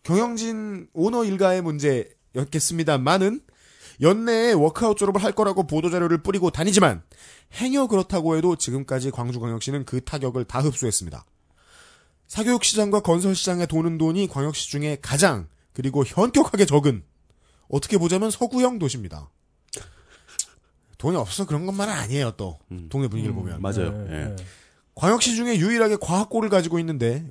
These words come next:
Speaker 1: 외고가 없습니다.
Speaker 3: 어.
Speaker 1: 계속해서 진보 성향의 교육감이 당선, 당선될 경우에는 특목고나 자사고가 늘어나지는 않을 걸로 보입니다.
Speaker 3: 그렇구나.
Speaker 1: 비록, 에, 욕먹어 마땅한 으리으리한 신청사를 가지고 있지만 다른 동네하고 다르게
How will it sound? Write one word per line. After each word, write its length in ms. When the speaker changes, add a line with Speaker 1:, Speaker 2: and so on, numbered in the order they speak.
Speaker 1:
외고가 440
없습니다. 520
Speaker 3:
어. 840
Speaker 1:
계속해서 540
진보 320
성향의 280
교육감이 360
당선, 280
당선될 460
경우에는 600
특목고나 500
자사고가 560
늘어나지는 560
않을 280
걸로 340
보입니다. 500
Speaker 3:
그렇구나. 500
Speaker 1:
비록, 380
에, 280
욕먹어 500
마땅한 680
으리으리한 540
신청사를 540
가지고 240
있지만 460
다른 240
동네하고 340
다르게 380